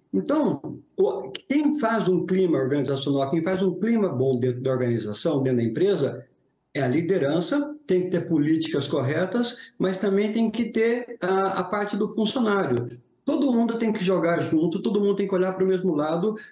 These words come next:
porque, afinal de contas, eh, Daiane, nós passamos mais tempo dentro do ambiente de trabalho e dentro da nossa casa com a nossa família. Então, vamos fazer um clima gostoso ali dentro.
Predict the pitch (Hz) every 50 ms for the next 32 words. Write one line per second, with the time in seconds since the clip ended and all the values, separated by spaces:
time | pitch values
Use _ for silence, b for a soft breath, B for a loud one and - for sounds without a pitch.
0 | B - 214 - - 233 226 226 - 233 226 220 196 185 - 214 226 226 233 226
1 | - 139 131 123 - - 135 143 147 143 151 143 143 139 135 131 123 - - -
2 | - _ - 185 190 - - 226 220 - 226 214 196 208 240 262 277 254 - -
3 | - 214 202 190 175 - 185 160 156 165 160 160 160 170 160 147 147 147 143 135
4 | - 135 143 139 139 151 147 143 139 - 147 127 127 156 190 220 226 220 185 147
5 | 120 - - - _ - 233 202 226 226 226 226 202 202 208 214 208 208 233 214
6 | 214 202 190 190 185 190 180 202 196 190 - 214 202 - 220 208 196 180 165 143
7 | 127 120 - B B B B B - 220 - 294 294 277 302 311 320 320 320 330
8 | 330 269 196 208 214 214 185 170 208 202 196 190 196 185 185 - - 160 147 135
9 | 120 - 120 117 120 - - _ _ _ - 127 120 117 120 117 107 95 - -
10 | - _